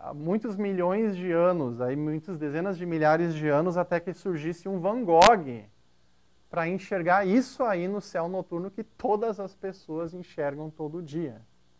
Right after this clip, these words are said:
Tá? É claro que pra você enxergar isso aqui, você tem que ter uma sensibilidade mais aguçada, né? Do que é necessária uma sensibilidade mais aguçada em artes e ciências pra se fazer, eh, descobertas profundas,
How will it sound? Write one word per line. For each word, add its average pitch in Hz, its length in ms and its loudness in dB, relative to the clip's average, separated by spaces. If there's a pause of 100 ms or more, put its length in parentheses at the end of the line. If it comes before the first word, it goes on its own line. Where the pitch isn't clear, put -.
(140)
Tá? - 100 -20 (720)
É 131 80 -2
claro 185 400 8
que 220 120 -2
pra 190 160 2
você 165 320 -4
enxergar 170 1000 -4
isso 147 260 -14
aqui, 143 280 -10
você 156 200 -10
tem 190 260 -2
que 214 60 -14
ter 196 100 -4
uma 190 160 -4
sensibilidade 156 800 -6
mais 156 220 -8
aguçada, 147 640 -4
né? - 240 -20 (840)
Do 131 160 -6
que 131 1300 2
é 147 100 2
necessária 185 640 6
uma 190 120 -2
sensibilidade 160 720 -4
mais 147 240 -4
aguçada 143 480 -4
em 147 140 -8
artes 143 480 -2
e 156 100 -8
ciências 156 600 -8
pra 151 120 -14
se 151 140 -16
fazer, 135 460 -8 (400)
eh, 131 320 -6
descobertas 135 580 -6
profundas, 156 560 -4